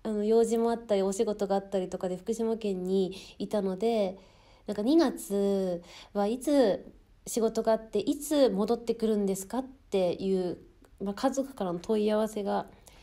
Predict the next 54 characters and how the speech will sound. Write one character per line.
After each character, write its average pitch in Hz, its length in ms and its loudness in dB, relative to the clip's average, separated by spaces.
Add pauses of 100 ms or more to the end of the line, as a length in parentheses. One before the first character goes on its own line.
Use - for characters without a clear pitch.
(140)
す - 120 -6
ご 208 140 0
い - 20 -2
あ 180 60 -4
っ 180 40 -6
て、 165 420 -6 (1300)
年 302 200 2 (160)
末 339 120 2
年 330 220 6
始 - 180 -4
に 220 540 0
割 285 180 2
と 320 120 2
結 330 160 2
構 226 80 2
長 254 320 4
い 277 100 4
ス - 120 -10
パ 226 160 0
ン 208 140 0
で 233 360 4
福 226 160 -6
島 240 240 -2
県 220 180 0
に 196 80 0
戻 202 220 0
っ 226 40 -4
て - 200 -2
い 185 120 0
た 240 120 2
が 214 120 2
ゆ 190 200 2
え 220 140 2
に、 214 460 0 (1300)
な 240 100 -2
ん 254 40 -14
か 208 120 0
多 254 120 -4
分 220 100 -2
寂 302 440 4
し - 180 -4
く 330 100 2
な 240 120 4
っ 240 80 -4
た 240 160 2
ん 214 120 0
で 190 120 -4
す - 180 -10
か 165 140 -6
ね。 233 420 0
<laughs> - 40 -20
な 254 120 4
ん 202 80 0
か、 233 240 2